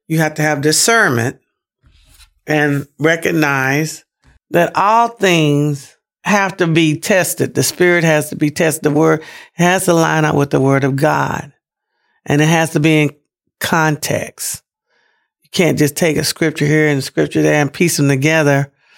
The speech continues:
to, to, to say what you wanted to say, right? You need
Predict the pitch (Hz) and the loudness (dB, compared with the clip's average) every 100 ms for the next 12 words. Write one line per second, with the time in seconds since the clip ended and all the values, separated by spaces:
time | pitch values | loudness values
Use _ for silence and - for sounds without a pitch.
0 | _ _ _ _ - 139 135 - 151 139 | _ _ _ _ -4 -4 -4 -4 -4 -4
1 | _ _ - 151 143 180 160 147 147 214 | _ _ -2 0 2 2 2 0 0 0
2 | 202 151 135 135 131 - 85 80 - _ | 2 2 0 -4 -4 -2 -2 -6 -12 _
3 | _ _ _ _ _ 127 147 202 - _ | _ _ _ _ _ -4 -2 -2 -6 _
4 | _ _ _ _ _ _ _ _ _ _ | _ _ _ _ _ _ _ _ _ _
5 | _ 139 143 156 160 160 165 165 _ _ | _ -4 0 2 2 2 -2 -6 _ _
6 | _ _ _ _ - 147 147 147 147 160 | _ _ _ _ -4 0 2 2 0 -2
7 | 156 | -4